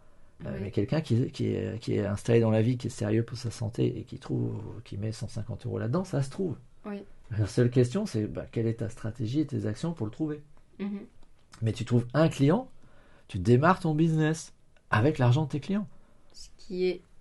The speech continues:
Speaker 2: incroyable, parce qu'il y a très peu d'endroits dans ta vie où tu vas pouvoir démarrer un business pour aussi peu, vraiment. Donc, euh,
Speaker 1: Hmm.
Speaker 2: c'est, et aussi peu de risques d'ailleurs aussi,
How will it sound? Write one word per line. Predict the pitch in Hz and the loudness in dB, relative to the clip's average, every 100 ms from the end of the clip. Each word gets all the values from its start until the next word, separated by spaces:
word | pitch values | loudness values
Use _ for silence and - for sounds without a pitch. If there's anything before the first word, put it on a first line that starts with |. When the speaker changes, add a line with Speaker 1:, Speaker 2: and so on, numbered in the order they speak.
| - - - | -18 -16 -6
Speaker 2:
incroyable, | 190 190 196 175 156 156 | -6 -4 -2 0 -2 -6
parce | 180 175 | -8 -6
qu'il | - 170 - | -4 -4 -6
y | - 165 | -8 -8
a | 151 - | -8 -14
très | - - 311 302 | -10 -4 -2 -2
peu | 294 | -2
d'endroits | 262 247 214 214 | 0 0 2 2
dans | 208 190 | 2 -2
ta | 185 | -4
vie | 175 185 - | -4 -8 -6
où | 190 | -8
tu | 175 | -6
vas | 170 | -10
pouvoir | 165 175 165 170 - | -8 -6 -4 -6 -6
démarrer | 170 208 226 220 226 - | -2 2 2 2 -2 -4
un | 175 | -6
business | 170 185 202 190 185 185 - - - - - - - - - | -6 -8 -6 -4 -4 -4 -8 -10 -18 -20 -20 -20 -20 -20 -8
pour | 180 - - | -8 -2 2
aussi | 294 - 233 | 2 0 -6
peu, | - - - - _ | -8 -10 -18 -20 _
vraiment. | - 254 214 - - - - 180 | -10 -6 -6 -6 -16 -20 -16 -12
Donc, | 165 - | -12 -6
euh, | 165 156 - - - | -4 -4 -6 -12 -6
Speaker 1:
Hmm. | 147 | -6
Speaker 2:
c'est, | - - - 165 160 - - - - - - - - - - - | -6 -12 -8 -6 -6 -8 -16 -20 -20 -16 -16 -16 -18 -20 -20 -4
et | 185 | 2
aussi | 196 - | 2 2
peu | 220 | 0
de | 214 | 0
risques | 190 - | -6 -6
d'ailleurs | 165 156 156 | -2 -2 -2
aussi, | 156 - | -6 -8